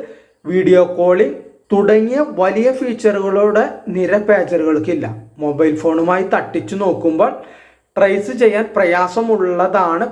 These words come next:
പേജർ എന്നതാണ് അതിൻ്റെ രഹസ്യാത്മകത. ഇതാണ് സ്മാർട്ട് ഫോണുകളുടെ കാലത്തും പേജർ ഉപയോഗിക്കാനുള്ള ഒരു ഹിഡൻ കാരണം. ഉപയോഗിക്കാനുള്ള എളുപ്പവും ദീർഘമായ ബാറ്ററി ലൈഫും ഇപ്പോഴും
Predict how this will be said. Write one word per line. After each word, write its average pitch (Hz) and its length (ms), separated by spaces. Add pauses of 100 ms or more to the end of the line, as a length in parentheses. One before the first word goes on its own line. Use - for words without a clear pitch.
പേജർ 160 420 (180)
എന്നതാണ് 165 500 (180)
അതിൻ്റെ 156 400 (560)
രഹസ്യാത്മകത. 165 920 (220)
ഇതാണ് 277 400 (180)
സ്മാർട്ട് 190 540
ഫോണുകളുടെ 202 560 (120)
കാലത്തും 180 540 (180)
പേജർ 170 440 (140)
ഉപയോഗിക്കാനുള്ള 165 840 (300)
ഒരു 180 160 (600)
ഹിഡൻ 214 320 (180)
കാരണം. 131 380 (320)
ഉപയോഗിക്കാനുള്ള 170 800 (200)
എളുപ്പവും 190 580 (200)
ദീർഘമായ 190 600 (140)
ബാറ്ററി 175 480
ലൈഫും 175 320 (140)
ഇപ്പോഴും 202 580